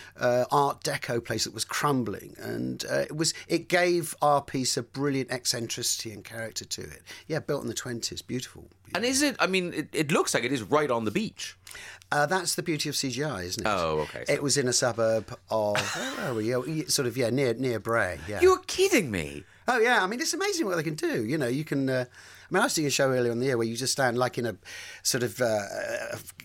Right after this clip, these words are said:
Speaker 1: cage fighting thing, and there are all these thousands of cameras around you, and they flash at you, and then you're instantly digitalised,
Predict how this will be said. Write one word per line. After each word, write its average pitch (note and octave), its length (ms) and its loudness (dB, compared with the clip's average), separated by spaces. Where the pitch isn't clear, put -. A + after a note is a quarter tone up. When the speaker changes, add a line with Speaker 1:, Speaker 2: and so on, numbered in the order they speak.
Speaker 1:
cage C#3 320 0
fighting G2 380 -6
thing, F2+ 280 -10
and A#2 120 -6
there B2 100 -4
are - 20 -2
all C#3+ 100 -2
these A#2+ 180 -4
thousands A2 680 -6
of G2+ 60 -10
cameras A2+ 340 -6
around E2+ 260 -12
you, A2 60 -4
and G#2+ 80 -6
they G#2 80 -6
flash - 500 -4
at - 160 -16
you, E2+ 140 -14
and A2+ 100 -10
then C3 140 -2
you're C#3 240 -2
instantly C#3 520 -2
digitalised, G2+ 840 -8